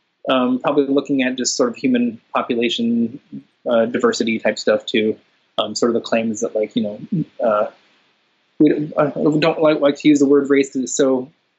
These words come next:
so loaded, but, you know, the idea we can identify certain population differences based on correlated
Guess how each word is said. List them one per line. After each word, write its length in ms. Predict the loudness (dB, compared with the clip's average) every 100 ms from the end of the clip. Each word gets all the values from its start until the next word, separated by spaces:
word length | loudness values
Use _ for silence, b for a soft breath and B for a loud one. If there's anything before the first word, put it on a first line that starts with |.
| _ _ _ _
so 280 | -2 4 6
loaded, 500 | 6 6 6 2 0
but, 180 | -4 -6
you 100 | -6
know, 300 | -6 -4 -8 -10 _ _ _ _ -2
the 60 | 0
idea 220 | 4 4
we 120 | 4
can 160 | 2 0
identify 580 | 0 -2 0 0 0
certain 400 | -2 -2 -2 0
population 800 | -2 -4 -2 2 2 2 0 0
differences 640 | 0 0 -2 2 2 2 0
based 300 | 0 0 0
on 200 | 0 -2
correlated 760 | 0 2 4 4 4 2 -2